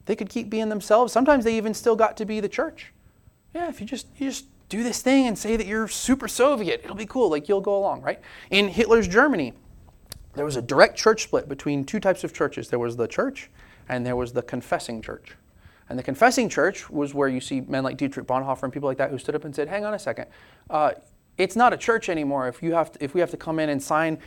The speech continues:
a declaration of National Socialist principles and we have to put that flag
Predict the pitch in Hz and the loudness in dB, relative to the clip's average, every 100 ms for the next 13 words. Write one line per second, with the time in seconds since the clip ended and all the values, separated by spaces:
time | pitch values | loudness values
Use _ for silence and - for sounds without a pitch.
0 | - - 131 160 165 160 160 - 156 143 | -8 -4 4 4 6 4 2 0 -2 0
1 | 156 156 160 - 160 147 135 - 175 170 | 0 0 -4 0 -2 0 -6 -6 -8 -8
2 | - 160 160 160 - 143 147 151 156 135 | -4 -2 -2 -6 -8 -2 -2 -2 -4 0
3 | 127 170 - - 156 170 175 | 4 4 4 4 8 8 6